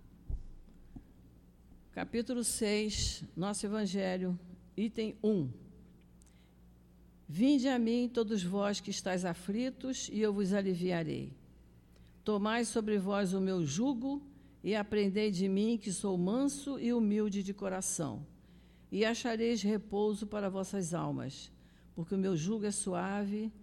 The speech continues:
meu fardo é leve." Mateus, capítulo onze, versículos vinte e oito a trinta. Palavras de Jesus.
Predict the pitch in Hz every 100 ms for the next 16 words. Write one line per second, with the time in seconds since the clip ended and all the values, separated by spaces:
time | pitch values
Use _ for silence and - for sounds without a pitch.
0 | - - 202 208 - - 185 175 165 165
1 | 160 135 123 147 135 - - - - -
2 | - - - - 165 160 151 165 180 208
3 | 220 - 180 180 165 165 - 175 190 208
4 | 202 208 226 240 - - - - 175 196
5 | - 180 165 156 180 170 175 175 175 170
6 | 170 156 131 - 139 139 - - - -
7 | 175 165 185 185 180 190 214 190 156 123
8 | -